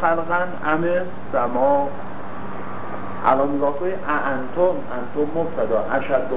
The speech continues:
خلقا چیه؟ خبرشه. خلقا تمیز، اشد خبرشه دیگه، چون افعل با من اومده مفرد میاد، مفرد مذکر هم میشه. بعد ام السما، ام، ام متصله عاطفه، از سما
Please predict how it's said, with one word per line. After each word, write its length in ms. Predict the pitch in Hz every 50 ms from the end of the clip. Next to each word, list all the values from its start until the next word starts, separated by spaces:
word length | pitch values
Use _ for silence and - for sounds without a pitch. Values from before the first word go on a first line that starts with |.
| 123 127
خلقا 280 | 131 123 123 120 135 143 156 165 -
چیه؟ 240 | 175 180 180 170 - - - - - - - - - - - - - - - - - - - - - -
خبرشه. 500 | 117 117 123 123 123 - - - - - - - - - - - - - - - - - - - - -
خلقا 260 | 117 113 117 120 139 147 - 139
تمیز، 320 | 123 120 135 151 156 170
اشد 480 | 175 156 135 127 123 127 120 - - 110 110
خبرشه 360 | 123 131 143 143 135 113 107
دیگه، 320 | - 104 104 107 110 101
چون 80 | 131 127
افعل 380 | 123 117 113 - - 131 131 127
با 140 | 127 123
من 280 | 117 113 120 120 120 120 117
اومده 220 | 110 113 117 139 151
مفرد 400 | 151 139 123 - - 139 135 131 131
میاد، 160 | 135 127 123
مفرد 320 | 123 123 113 - 123 113 117
مذکر 520 | 120 113 104 101 104 101 101 98 101 104
هم 60 | 98 98 98
میشه. 180 | 98 95 95 98 98 - - - - - - - - - - - - - - - - - - - -
بعد 200 | 170 196 214 233 240 220 - - -
ام 120 | 160 165 160
السما، 800 | 156 151 - 156 - - 143 143 156 165 180 202 208 202 202 - - - - - - - - - - - -
ام، 140 | - 156 156 151 - -
ام 140 | 151 156 151 143 131 123 113 131
متصله 640 | 131 127 - 131 123 117 - 131 123 131 131 131
عاطفه، 680 | 123 107 117 123 123 - 135 127 123 - - 196 208 208 202 - - - - -
از 100 | 123 123 127 - -
سما 340 | 127 117 127 143 147 151 -